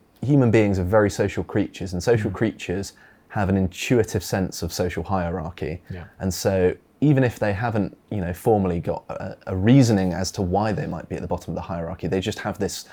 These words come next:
Speaker 1: this feeling that they're not appreciated. And y-, y-, sometimes you can hear them explicitly say so, like, "People treat me poorly, I'm, I'm, you
Speaker 2: Hmm.
Speaker 1: know,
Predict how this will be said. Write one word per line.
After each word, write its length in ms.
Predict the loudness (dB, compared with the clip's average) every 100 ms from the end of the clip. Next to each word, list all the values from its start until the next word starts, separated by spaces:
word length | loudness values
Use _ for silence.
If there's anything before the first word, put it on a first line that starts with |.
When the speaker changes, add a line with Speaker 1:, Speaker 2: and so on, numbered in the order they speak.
| -20 -6
Speaker 1:
this 160 | -6
feeling 560 | 2 6 6 6 2 -2
that 180 | -4 -2
they're 140 | 0
not 300 | 0 -2 -6
appreciated. 800 | -4 -2 -2 -8 -8 -8 -8 -10 -12 _ -20 -20 -4
And 320 | 0 0 0 -4 _ _ _
y-, 500 | -8 -8 -8 -4 -2
y-, 60 | -4
sometimes 560 | 2 2 2 0 0 -2
you 60 |
can 240 | -2 -2 -2
hear 220 | 0 0
them 100 | 0
explicitly 460 | 0 -2 0 -2
say 200 | 2 2
so, 220 | 2 -2 -4
like, 320 | -6 -8 -14 -20 _ _
"People 260 | -4 -4 -4
treat 240 | -2 0
me 240 | 0 -2 -4 _ 2
poorly, 320 | 6 8 6
I'm, 200 | 4 0
I'm, 180 | 0 0 -2 -12 _ -20 -20 -20 -6
you 60 | -4
Speaker 2:
Hmm. 60 |
Speaker 1:
know, 160 | -4